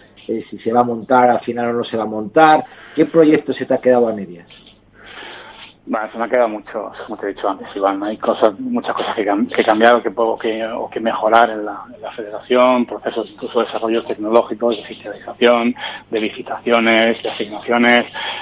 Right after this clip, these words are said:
Speaker 2: Esto que me preguntas de la fiesta de Toledo, pues mira, casualmente hoy se está terminando, sí, bueno, se está terminando, han ido los montadores para, para montarla y, y ayer, y ayer me, me informó la persona con la que estoy contactando con Mafre,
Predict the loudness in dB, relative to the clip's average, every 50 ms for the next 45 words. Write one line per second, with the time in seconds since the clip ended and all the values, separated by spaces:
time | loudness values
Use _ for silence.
0 | -12 -8 -8 -6 -4 -2 2 2 2 2 2 2 2 2 2 0 2 2 2 2
1 | 2 2 2 0 2 2 0 0 0 2 2 4 4 4 4 2 0 0 4 4
2 | 4 4 2 0 -8 -16 -18 -18 -18 -18 -20 -18 -6 -4 -4 0 2 2 4 4
3 | 2 2 2 2 2 2 2 -2 -4 -4 -4 -4 -4 -4 -6 -6 -2 0 0 2
4 | 2 0 -2 -4 -8 -14 -10 -6 -6 0 0 0 0 0 -4 -6 -6 -6 -4 -4
5 | -4 -2 -2 0 0 2 2 2 2 2 0 -2 -2 0 2 2 2 2 0 -2
6 | -4 -4 -2 0 0 0 -2 -4 -8 -12 -18 _ _ _ -10 -8 -6 -6 -4 -4
7 | -4 -4 -4 -6 -6 -8 -8 -10 -10 -2 0 0 2 4 2 2 2 0 -4 -8
8 | -10 -12 -16 -20 -20 -20 -20 -20 -20 -20 -20 -8 0 2 2 4 4 4 2 0
9 | 0 -4 -6 -8 -4 -2 0 2 2 2 2 2 2 2 0 0 -2 -4 -4 -2
10 | -2 -2 -2 0 -2 -2 -2 -2 -4 -6 -6 -8 -10 -12 -14 -18 _ _ _ _
11 | _ _ _ _ _ _ _ _ -20 -18 -16 -8 -4 -4 -2 -2 -2 0 0 0
12 | 2 2 0 -2 -2 -6 -6 -6 -6 -8 -8 -6 -6 -4 -4 -4 -4 -6 -2 0
13 | 0 0 2 2 0 0